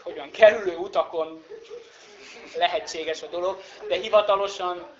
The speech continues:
ugye ez nincs, és hát, ö, Isten nem arra hívott el engem, hogy provokáljak az egyetemen, tehát ezért ott ezt én nem teszem. Mondjuk néha becsempészem a gondolataimat, de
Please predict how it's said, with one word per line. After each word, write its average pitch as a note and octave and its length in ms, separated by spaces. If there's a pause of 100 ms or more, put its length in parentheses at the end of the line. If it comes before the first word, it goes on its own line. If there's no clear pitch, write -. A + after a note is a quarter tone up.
(100)
ugye E3+ 200
ez D#3+ 180
nincs, F3 360
és - 160
hát, D#3+ 240
ö, D#3+ 120 (320)
Isten F#3+ 300
nem G3+ 180
arra G3 200
hívott F3+ 400
el E3+ 80
engem, E3 300
hogy E3 200
provokáljak D3 680
az C#3+ 120
egyetemen, C#3 560
tehát D3+ 220
ezért D3+ 260
ott D3+ 220
ezt C#3+ 200
én C3+ 100
nem C3 360
teszem. D#3 340
Mondjuk E3+ 300
néha E3+ 260
becsempészem C#3 840
a B2+ 60
gondolataimat, C#3 840
de C3 240